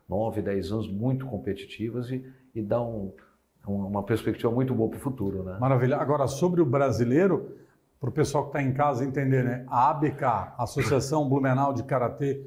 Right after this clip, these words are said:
Speaker 2: terminou na segunda colocação, uma competição que tinha duzentos e trinta e cinco clubes. Quantos atletas?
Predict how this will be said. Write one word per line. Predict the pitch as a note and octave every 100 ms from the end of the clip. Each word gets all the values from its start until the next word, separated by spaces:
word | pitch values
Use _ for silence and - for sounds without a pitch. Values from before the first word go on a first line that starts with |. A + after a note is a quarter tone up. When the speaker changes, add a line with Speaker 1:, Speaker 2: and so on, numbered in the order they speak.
| - _
Speaker 2:
terminou | C#3+ C3 C3+ C#3+
na | C#3+
segunda | - C3+ D3+ C#3
colocação, | D3 C3 C3 A2+ - E3+ G3+
uma | G3 D3+ - - -
competição | C3 D3 C3 D#3
que | C#3+
tinha | D#3
duzentos | C3 B2 G2 E3+ E3+ D3 - - _ _ _ -
e | C3+
trinta | C3+ E3 F#3
e | D3+
cinco | - D#3+ C3
clubes. | A#2+ D3+ G#3+ G3 -
Quantos | - E3 F#3+ D3+
atletas? | B2+ C#3+ G3+ G#3 B2+ -